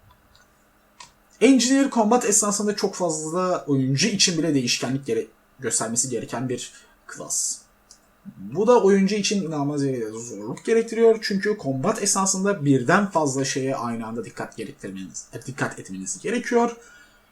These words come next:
Ve bunun sonucu olarak kafanız karışabiliyor. Çok hızlı karar vermeniz gerekiyor.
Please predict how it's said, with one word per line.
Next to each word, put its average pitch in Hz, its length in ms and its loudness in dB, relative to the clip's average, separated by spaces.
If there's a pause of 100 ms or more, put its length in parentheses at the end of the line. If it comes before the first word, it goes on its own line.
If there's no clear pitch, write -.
(300)
Ve 392 140 0
bunun 285 180 6
sonucu 240 560 4
olarak 202 800 0 (500)
kafanız 135 360 -4
karışabiliyor. 90 640 -12 (1600)
Çok - 200 -6
hızlı 120 200 -4
karar 233 260 6
vermeniz 226 300 6
gerekiyor. 220 680 4